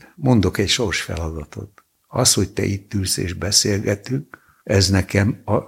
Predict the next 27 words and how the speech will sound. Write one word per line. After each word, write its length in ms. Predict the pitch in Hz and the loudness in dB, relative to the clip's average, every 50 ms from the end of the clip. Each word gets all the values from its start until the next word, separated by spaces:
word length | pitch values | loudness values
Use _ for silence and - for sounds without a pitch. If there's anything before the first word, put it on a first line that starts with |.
| - - | -8 -8
sorsfeladatom. 1120 | - - - 160 131 120 - - 113 107 101 101 98 92 92 - - 92 92 - - _ _ - | -6 -2 2 2 4 4 2 2 2 2 2 2 0 0 -4 -4 -4 -6 -6 -6 -8 _ _ -8
Azért 360 | - 110 101 107 113 104 - | -2 2 2 4 2 2 0
kértem, 500 | - - 110 101 - - - 92 82 82 | 0 2 2 2 2 0 -2 -2 0 0
hogy 140 | 80 92 90 | 0 0 0
nézz 320 | 90 87 85 82 80 90 | 0 0 0 -2 -2 -2
rám 240 | 92 95 104 104 101 - | -4 -4 -4 -4 -6 -6
közbe, 480 | - 113 110 98 107 113 - - - _ - - - - - - - - - | -4 -4 -4 -4 -4 -8 -8 -10 -10 _ -20 -20 -20 -20 -20 -20 -20 -16 -6
mert 140 | - 95 95 | -4 -2 -2
én 80 | 95 | -2
most 220 | 90 92 - - - | -2 -2 -4 -4 -2
veled 340 | - 104 113 117 104 101 | 0 0 2 2 0 0
beszélgetek. 920 | 98 98 101 - - - - 82 85 98 110 - - - - - _ _ - _ _ _ - | -2 -4 0 0 0 0 0 -4 -6 -6 -10 -12 -12 -14 -20 -20 _ _ -20 _ _ _ 0
Közben 440 | - 127 127 123 113 113 123 117 120 | 4 6 6 6 6 4 2 2 4
tudom, 680 | 165 175 135 110 104 104 101 104 120 107 - - - _ _ - _ _ _ _ _ | 2 2 6 6 6 8 6 6 2 0 -4 -16 -20 _ _ -20 _ _ _ _ _
hogy 180 | - 101 98 | -8 -8 -4
te 120 | - 110 95 | 0 0 4
rögzíted 600 | 92 98 98 87 85 - 110 104 - - 95 95 | 4 4 2 4 2 0 0 0 0 -2 -2 0
ezt 240 | 92 87 - - - | 2 2 0 0 0
a 60 | 95 | -2
felvételt, 720 | - - 113 110 98 95 101 107 104 101 - 113 107 110 107 | -4 -2 -2 0 0 2 4 2 2 4 2 0 0 2 2
mások 420 | 104 98 87 - - - - - | 2 4 4 2 0 -4 -6 -2
is 120 | 107 - | -4 -4
fogják 400 | - - 98 95 98 - - - | -2 -2 -4 -2 0 -2 -2 -2
hallgatni, 760 | - - 98 90 - - - - - - - 107 110 110 110 - - _ _ _ _ _ - | -2 -2 -2 -2 -2 -2 -4 -4 -6 -4 -4 -2 -2 -2 -4 -8 -20 _ _ _ _ _ -12
de 200 | 101 95 98 101 | 0 2 4 6
nekem 540 | 98 101 107 - - 127 120 120 135 - - | 6 6 4 4 4 2 2 4 2 0 0
most 560 | - 82 82 82 82 90 98 104 - - - | -2 -2 -2 0 0 0 2 2 0 -2 -2